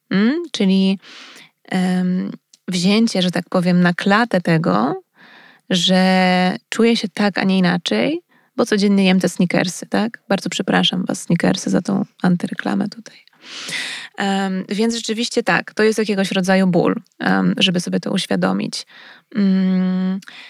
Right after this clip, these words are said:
natomiast, mm, przejście przez tą bramę tego dyskomfortu, tak jak ze wszystkim tak naprawdę, tak? Tak jak w każdym procesie z ciałem, w procesie jakimś duchowym, przejście przez bramę, mm, no,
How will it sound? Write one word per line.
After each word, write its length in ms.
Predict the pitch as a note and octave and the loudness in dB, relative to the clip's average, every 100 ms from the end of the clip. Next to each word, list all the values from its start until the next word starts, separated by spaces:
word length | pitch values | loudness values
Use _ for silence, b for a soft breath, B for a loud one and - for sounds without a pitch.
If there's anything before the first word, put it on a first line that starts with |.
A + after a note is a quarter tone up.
| B | B
natomiast, 720 | G3 F#3 G#3 G3+ G3 - - - _ | -2 0 0 0 0 -4 -16 -20 _
mm, 300 | G#3 F#3+ F#3+ - | -6 -4 -6 -6
przejście 720 | - - G#3+ A#3 A#3 - F3+ | -6 -2 0 0 0 -4 -6
przez 220 | E3+ F#3+ | -4 -8
tą 260 | - F#3 F#3 | -4 -2 0
bramę 720 | G3 G3 G3+ G3+ F#3 - - G3 | 0 2 2 2 0 -2 -6 -8
tego 200 | F#3+ F#3+ | -6 -4
dyskomfortu, 1080 | F#3 - G3 F#3+ G#3+ G3+ F#3 - E3+ F#3+ A#3+ - | -6 -6 -6 -4 0 0 0 -2 -2 -2 -4 -8
tak 180 | A3+ | -4
jak 120 | A3+ G3+ | -4 -2
ze 100 | A#3 | -4
wszystkim 480 | - C4 - F#3+ | 0 0 0 -4
tak 160 | F3+ - | -4 -4
naprawdę, 460 | F#3+ F#3 F3+ F3 - | -2 -2 -2 -4 -2
tak? 260 | G3 A3 | -2 -2
Tak 120 | A3 | -4
jak 120 | G#3+ - | -6 -6
w 80 | |
każdym 360 | A#3 A3 G#3 G#3 | -2 0 2 0
procesie 680 | A3 - A3 G#3+ - G#3 G3 B B B | -2 -2 -2 -2 0 -2 -2 B B B
z 120 | - | -16
ciałem, 560 | - G#3+ G#3 G#3 G3+ G3+ | -4 0 2 2 2 0
w 40 | |
procesie 420 | - G#3 A3 G3+ G#3 | -2 -4 -4 -2 -2
jakimś 240 | G3 G3+ | 0 0
duchowym, 560 | G#3+ - G#3+ G3+ G#3 G3+ | 0 0 0 2 0 -2
przejście 800 | - A3+ A3+ A3+ - - G3 G#3 B B B B | -2 0 2 0 -2 -4 -2 -2 B B B B
przez 200 | - G3+ | -6 -4
bramę, 640 | G3 G#3 G#3 G#3 G3+ G3 G3 | -2 0 2 2 2 2 0
mm, 360 | - - G3+ | -4 -2 -2
no, 100 | G#3+ | 0